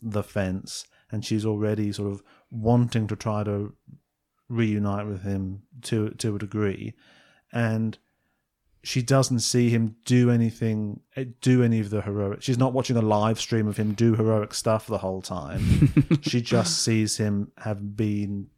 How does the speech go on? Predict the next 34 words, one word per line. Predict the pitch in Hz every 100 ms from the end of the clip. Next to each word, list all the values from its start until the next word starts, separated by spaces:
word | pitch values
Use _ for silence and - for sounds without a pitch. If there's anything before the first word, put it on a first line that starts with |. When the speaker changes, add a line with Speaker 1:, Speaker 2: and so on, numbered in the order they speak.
| _
Speaker 1:
destroyed | 117 - - 107 104 101
at | 92
the | 101
Speaker 2:
She | 101
Speaker 1:
end | 123
Speaker 2:
just | 135 -
Speaker 1:
of |
it. | 131
Speaker 2:
sees | 131 120
parts | - 127 117 110 - 104
of, | 113 -
like, | 113 - -
she | - 113
knows | 113 110 113 117 -
that | 117
he's | 117 -
still | - 110 110
there | 110 104 104 104 113 - _ _ _
Speaker 1:
Mm. | 117 104 92 - - -
Speaker 2:
by | - - 110 104
seeing | 113 117 107 107
reactions | 107 98 - 113 113
of | 110
other | 113 110
people, | - 113 110 107
and | 107
she's | 113 113
like, | 110 -
"Okay, | 117 - 104
he's | 117 -
still | 113 110
Speaker 1:
Yeah. | 101
Speaker 2:
doing | 110 107
his, | 110 113